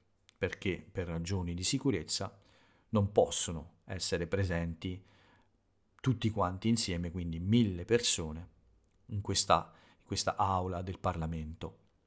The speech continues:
Le votazioni ci saranno per, eh, duecento persone alla volta, quindi al massimo duecento persone contemporaneamente nell'aula, e tutto questo ovviamente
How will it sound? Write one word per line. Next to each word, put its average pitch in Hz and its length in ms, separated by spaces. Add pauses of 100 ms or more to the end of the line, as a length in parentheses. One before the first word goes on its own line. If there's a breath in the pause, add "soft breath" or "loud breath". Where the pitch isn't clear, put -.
(800 loud breath)
Le 123 120
votazioni 107 760
ci 101 120
saranno 95 800
per, 95 220
eh, 90 400 (760 loud breath)
duecento 107 600
persone 95 600
alla 92 160
volta, 87 380
quindi 85 260
al 82 100
massimo 92 640
duecento 90 600
persone 85 720
contemporaneamente 92 1500 (240)
nell'aula, 85 680 (600 soft breath)
e 131 260
tutto 156 340
questo - 560
ovviamente 87 800